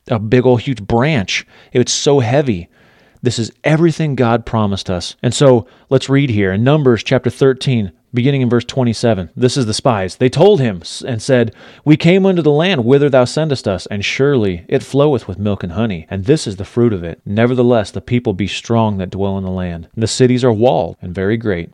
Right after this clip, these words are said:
And moreover, we saw the children of Anak there. And the Amalekites dwell in the land in the south, and the Hittites and the Jebusites and the Amorites dwell in the mountains, and the Canaanites dwell by the sea and by the coast of Jordan." And Caleb stilled the people before Moses and said,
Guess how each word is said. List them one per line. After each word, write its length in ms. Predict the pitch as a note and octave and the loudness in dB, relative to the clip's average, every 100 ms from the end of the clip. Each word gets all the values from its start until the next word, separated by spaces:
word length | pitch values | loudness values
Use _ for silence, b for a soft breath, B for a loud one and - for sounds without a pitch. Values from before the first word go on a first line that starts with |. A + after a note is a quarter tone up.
| - | -2
And 80 | |
moreover, 480 | A#2 B2 A#2+ A#2+ B2 | 2 4 6 4 4
we 100 | A2+ | 0
saw 260 | A2 A2+ G#2 | 0 -2 -2
the 100 | F#2+ | -2
children 460 | - - C3 A#2 | -4 0 0 0
of 120 | G2 G2 | -4 -4
Anak 320 | A#2 A#2 G2+ | -2 -2 -2
there. 320 | - F#2 E2+ E2+ | -4 -4 -4 -4
And 140 | A#2+ | 0
the 60 | C3 | 2
Amalekites 640 | C3 C#3+ D#3+ D#3+ A#2+ A2+ - | 2 2 4 2 0 -4 -2
dwell 360 | B2 D3 D#3+ | 2 4 4
in 100 | C3+ | 2
the 80 | A#2+ | 0
land 280 | A#2+ C3+ B2+ | 0 0 0
in 80 | A2 | -2
the 80 | |
south, 380 | G#2+ D3 B2+ A2 | -2 0 0 -2
and 100 | G2+ | -4
the 60 | G2+ | 0
Hittites 500 | E3 F3+ B2+ G2+ - | 2 2 2 0 -2
and 80 | G#2+ | -4
the 60 | |
Jebusites 640 | F#2+ B2+ C3+ B2+ - G#2+ - | 0 0 2 0 0 -2 0
and 100 | A2+ | -6
the 120 | - | -2
Amorites 540 | C#3+ D3 A2+ F#2+ - _ | -2 0 0 -2 -6 _
dwell 300 | C3 C#3+ D#3 | 2 4 4
in 80 | D3 | 0
the 60 | |
mountains, 480 | C3+ D3 E3 G2 - b b b | 0 -2 -2 -10 -12 b b b
and 80 | B2 | -2
the 60 | B2+ | -2
Canaanites 560 | - D#3+ F3 C3 G#2 - | 0 0 0 0 -4 -2
dwell 240 | B2 C3 | 0 2
by 140 | C3 | 2
the 100 | A#2 | 0
sea 400 | A2 - D3+ G#2+ - b b - | -4 -4 -2 -2 -6 b b -4
and 100 | A#2+ | 0
by 120 | A2+ | 0
the 80 | A2 | -2
coast 360 | - D3 D3 | 0 0 0
of 100 | G#2+ | -6
Jordan." 440 | G2 B2 A#2+ F2+ E2 | 0 2 2 -2 -10
And 140 | A2+ A2 | -6 -4
Caleb 380 | - C3+ B2 G#2+ | 0 2 2 0
stilled 640 | - - C#3+ D3 C#3+ D3 | -6 0 2 2 0 -6
the 160 | C3 B2 | -4 -2
people 440 | C3 A#2+ A2+ G2 | -2 -2 -2 -4
before 360 | F#2 G2+ B2 A2 | -6 -4 -2 0
Moses 440 | A2 G#2+ G#2 - | 0 0 -2 -8
and 80 | G#2 | -8
said, 260 | - G#2+ | -2 -4